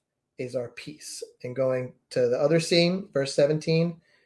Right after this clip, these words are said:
"And he came and preached peace to you who are far off and peace to those who were near." So they were far off and they were near. They were, they've been brought near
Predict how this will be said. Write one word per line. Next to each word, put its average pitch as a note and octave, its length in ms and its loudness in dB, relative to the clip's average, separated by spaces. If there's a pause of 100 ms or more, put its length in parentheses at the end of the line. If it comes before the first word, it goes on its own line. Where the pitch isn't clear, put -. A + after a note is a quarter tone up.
(100)
"And C#3 100 -6
he D3+ 160 4
came D#3+ 460 8
and C#3 180 -6
preached - 380 -2
peace - 540 -2 (380)
to E3+ 100 -2
you F3+ 180 2
who F3 140 8
are D#3+ 100 12
far D#3+ 300 4
off D3 320 0 (100)
and C3 140 -10 (100)
peace D#3+ 300 -2
to D3+ 80 -4
those C3+ 420 0 (380)
who C3+ 80 -6
were C3 140 -2
near." B2+ 360 -8
So C3 180 -4
they B2+ 120 2
were B2 100 -2
far D3+ 320 2
off D#3+ 320 2 (320)
and C#3 140 -4
they C3 80 -2
were C3 140 -2
near. D#3 500 2
They D#3+ 100 -2
were, C#3 140 -2
they've C3+ 160 -2
been C3 120 -6
brought C#3 280 2
near C#3+ 460 -2